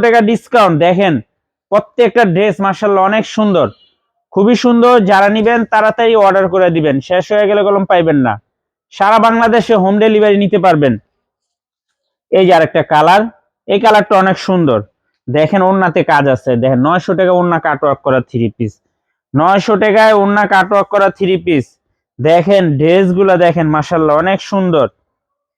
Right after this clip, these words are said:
বারোশো টাকার থ্রি পিস, তিনশো টাকা ডিসকাউন্ট, মাত্র নয়শো টাকা, মাত্র নয়শো টাকা। যারা নিবেন তাড়াতাড়ি নিয়ে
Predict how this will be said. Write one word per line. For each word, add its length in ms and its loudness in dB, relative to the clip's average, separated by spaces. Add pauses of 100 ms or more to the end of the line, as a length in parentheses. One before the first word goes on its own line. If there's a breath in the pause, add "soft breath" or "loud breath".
(280)
বারোশো 560 2
টাকার 240 2 (100)
থ্রি 240 -2 (100)
পিস, 220 0 (760)
তিনশো 500 0
টাকা 180 2 (100)
ডিসকাউন্ট, 520 0 (120)
মাত্র 280 -4 (200)
নয়শো 360 -2
টাকা, 280 0 (760)
মাত্র 400 -2 (260)
নয়শো 380 0
টাকা। 160 2 (120)
যারা 260 2
নিবেন 240 0 (100)
তাড়াতাড়ি 400 0
নিয়ে 180 -4